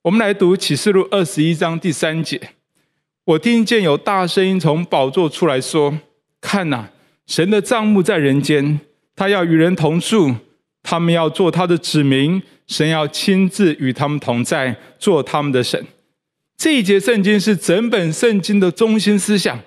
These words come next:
神的帐幕在人间，他要与人同住。从伊甸园开始，上帝造人，把他放在伊甸园中，当时上帝就与人同住。但是当人犯罪之后，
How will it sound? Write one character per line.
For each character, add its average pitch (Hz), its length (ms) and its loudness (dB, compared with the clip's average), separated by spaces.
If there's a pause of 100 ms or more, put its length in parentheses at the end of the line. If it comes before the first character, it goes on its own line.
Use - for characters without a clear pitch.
(380)
神 185 480 -2
的 202 100 2
帐 220 480 -2
幕 214 300 2
在 202 240 0
人 151 340 2
间， 196 460 2 (260)
他 185 220 -2
要 170 320 0
与 160 100 0
人 131 340 2
同 123 260 -4
住。 139 200 -2 (600)
从 170 380 0
伊 202 160 2
甸 190 260 0
园 175 180 0
开 190 280 -2
始， 170 200 0
上 196 300 -2
帝 185 80 2
造 202 220 0
人， 165 320 0 (180)
把 165 140 0
他 185 160 -2
放 202 400 -2
在 196 140 0
伊 208 140 -2
甸 214 200 0
园 180 200 2
中， 202 460 0 (260)
当 202 240 -4
时 170 220 -2
上 202 400 -2
帝 202 160 0
就 196 340 0
与 175 120 2
人 156 200 2
同 143 240 -2
住。 143 280 0 (540)
但 180 180 -2
是 175 100 -4
当 190 240 -4
人 165 180 0
犯 214 280 -2
罪 220 120 2
之 226 140 -2
后， 220 380 2